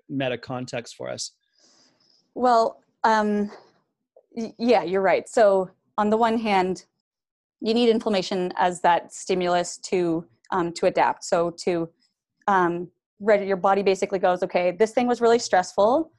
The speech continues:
Speaker 2: Um, it stressed, you know, our muscles or maybe our energy sources." Um, that means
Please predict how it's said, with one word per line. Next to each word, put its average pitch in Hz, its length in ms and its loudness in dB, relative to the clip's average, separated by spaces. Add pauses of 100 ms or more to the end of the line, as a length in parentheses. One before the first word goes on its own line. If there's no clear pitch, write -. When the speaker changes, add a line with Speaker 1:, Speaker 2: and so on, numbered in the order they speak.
(220)
Speaker 2:
Um, 190 400 2
it 196 140 0
stressed, 190 360 -2
you 208 80 -4
know, 180 200 2
our 196 140 0
muscles 185 440 0
or 190 80 0
maybe 185 420 -4
our 185 220 -2
energy 185 340 -4
sources." 196 640 -4 (280)
Um, 190 400 0
that 202 260 2
means 196 380 -4